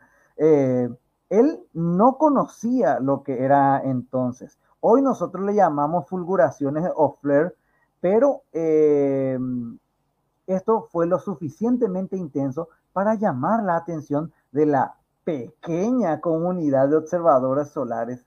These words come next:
de la época. En otras palabras, lo que vio Carrington fue una, un incremento de brillo, un fulgor, <laughs> una,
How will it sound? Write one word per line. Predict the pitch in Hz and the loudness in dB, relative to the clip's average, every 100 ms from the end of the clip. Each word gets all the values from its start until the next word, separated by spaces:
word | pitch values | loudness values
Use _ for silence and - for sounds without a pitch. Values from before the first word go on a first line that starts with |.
| _ | _
de | 131 | -4
la | 156 170 | -2 0
época. | 226 151 - - _ _ _ _ _ | -2 -4 -12 -20 _ _ _ _ _
En | 233 | 0
otras | 294 240 | 4 4
palabras, | 170 139 117 98 _ _ _ _ - | 4 0 -2 -8 _ _ _ _ -10
lo | 180 | -10
que | - 202 | -6 -6
vio | 208 294 294 | -4 -6 -6
Carrington | 180 160 185 180 180 190 - _ | -6 -4 -6 -6 -8 -8 -16 _
fue | 156 151 185 _ _ _ | 0 0 -2 _ _ _
una, | 180 190 196 196 - _ | -6 -2 -2 -2 -8 _
un | 185 202 | -4 -4
incremento | 208 - 151 202 214 214 | -6 -4 -4 -4 -4 -4
de | 196 | -4
brillo, | 165 185 196 - | -4 -4 -4 -2
un | 180 202 | -2 -2
fulgor, | 190 156 139 151 180 214 185 | 0 0 2 6 6 4 -4
<laughs> | - 139 | -10 -10
una, | 147 151 160 160 147 135 131 | -8 -4 -2 0 -2 -2 -6